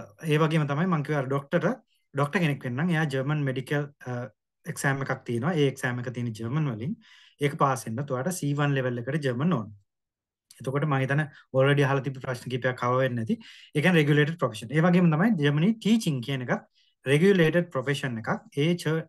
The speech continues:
ටීච් කරන්නත් ඔයාට, අ, ජර්මන් ගවර්න්මන්ට් එක රෙකග්නයිස් කරන ක්වොලිෆිකේෂන් එකක් ටීචිං සම්බන්ධව තියෙන්න ඕනේ. සහ ගොඩක් වෙලාවට ඔයා ටීච් කරන්නේ ඉංග්ලිෂ් නෙවෙයි නම් ඔයාට, අ, සී වන් ඕනේ වෙනවා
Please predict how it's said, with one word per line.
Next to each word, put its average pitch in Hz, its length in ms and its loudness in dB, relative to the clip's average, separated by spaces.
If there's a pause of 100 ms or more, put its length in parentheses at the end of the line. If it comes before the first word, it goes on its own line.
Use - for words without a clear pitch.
(280)
ටීච් 185 300 2
කරන්නත් 147 440 2 (380)
ඔයාට, 147 300 2
අ, 185 400 -2
ජර්මන් 139 440 2 (280)
ගවර්න්මන්ට් 143 520 0
එක 147 180 -6
රෙකග්නයිස් 147 500 -2
කරන 147 220 -2 (160)
ක්වොලිෆිකේෂන් 139 640 -4
එකක් 139 80 -2 (100)
ටීචිං 196 400 2
සම්බන්ධව 117 520 -4
තියෙන්න 113 280 -8
ඕනේ. 147 200 0 (340)
සහ 147 240 0 (520)
ගොඩක් 143 280 0
වෙලාවට 123 320 -4 (400)
ඔයා 135 160 2
ටීච් 135 260 -4
කරන්නේ 135 560 -2 (360)
ඉංග්ලිෂ් 139 420 0
නෙවෙයි 123 260 -4
නම් 160 220 -2
ඔයාට, 143 380 -4
අ, 131 120 -14 (480)
සී 175 140 4
වන් 151 220 2
ඕනේ 135 240 0
වෙනවා 127 260 -2